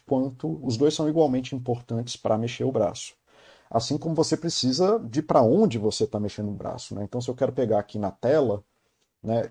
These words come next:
tem uma outra coisa que faz parte. Esse lugar que eu tô indo é tão importante quanto o braço, quanto o cérebro, quanto a minha musculatura, quanto o meu A T P e tudo mais. São processos complexos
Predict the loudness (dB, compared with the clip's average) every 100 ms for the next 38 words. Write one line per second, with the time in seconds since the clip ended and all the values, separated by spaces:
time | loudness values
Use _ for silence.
0 | -4 0 0 2 4 4 2 0 2 0
1 | 0 -2 -2 -2 0 4 4 2 -6 -6
2 | -4 -4 -6 2 2 2 0 -2 0 -2
3 | -2 -2 -2 -2 0 0 0 -2 -6 -6
4 | -4 0 4 4 0 -8 -8 -2 2 2
5 | 2 -2 -4 -4 -2 -2 -4 -6 -2 -2
6 | 0 2 2 0 -4 -6 -2 -2 -2 -6
7 | -2 0 0 -4 -6 -6 -8 -12 -20 _
8 | -20 -20 _ _ _ -4 -2 2 4 4
9 | 4 2 0 -8 -8 -4 0 2 0 -6
10 | -14 -14 -16